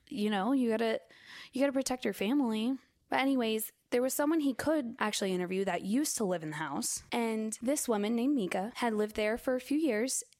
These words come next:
and was actually willing to visit the home with her daughters and one son. So LaToya had two da-, two sons and one daughter. Mika has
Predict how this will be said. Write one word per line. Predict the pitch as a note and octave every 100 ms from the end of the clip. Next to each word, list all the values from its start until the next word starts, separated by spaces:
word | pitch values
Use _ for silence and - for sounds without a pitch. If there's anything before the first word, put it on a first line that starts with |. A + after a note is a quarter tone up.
| -
and | B3 A3+
was | A3
actually | C4+ C#4 D#4
willing | C4 B3+ C4
to |
visit | A#3+ A3+ A3+
the |
home | G3+ A#3+ A3
with | G#3
her | G#3
daughters | G3+ F3 F3 F#3 A3+ - G3
and | F#3 F3+ F#3+ - -
one | - F#3+ E3+ F3+
son. | - D#4 - G#3 - - - - -
So | - A3 G3+
LaToya | G#3 B3 B3
had | G#3 G3
two | - A#3
da-, | G#3 G3+ - -
two | - A#3
sons | - G3 F3+
and | F3+ F#3
one | F3+
daughter. | G3+ G#3+ A3 G#3+ A3 _ _ _ _ _ _ _ _ _ -
Mika | G#3+ G3+ G3+ G3
has | F#3+ F#3 F3+ F#3 -